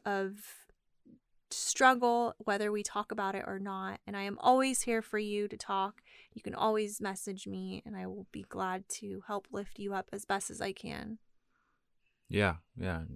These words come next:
Speaker 2: I mean, you do a great job. You, what, you take out, like, one to two hours a, almost per day. You've been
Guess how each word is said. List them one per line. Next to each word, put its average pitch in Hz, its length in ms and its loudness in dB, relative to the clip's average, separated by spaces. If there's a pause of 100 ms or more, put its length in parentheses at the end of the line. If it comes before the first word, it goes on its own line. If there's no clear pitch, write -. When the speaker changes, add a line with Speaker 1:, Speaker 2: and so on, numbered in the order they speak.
(140)
Speaker 2:
I 78 60 -6
mean, 80 440 -4
you 85 120 -6
do 87 140 -4
a 85 40 -4
great 82 200 -4
job. 87 240 0
You, 80 100 0
what, 87 180 2
you 80 140 -4
take 82 260 0
out, 80 160 4
like, 80 240 -2
one 85 260 0
to 82 100 0
two 87 260 2
hours 87 480 2
a, 80 100 0 (260)
almost 87 440 -2
per 85 240 2
day. 85 300 2
You've 78 200 -2
been 78 240 -4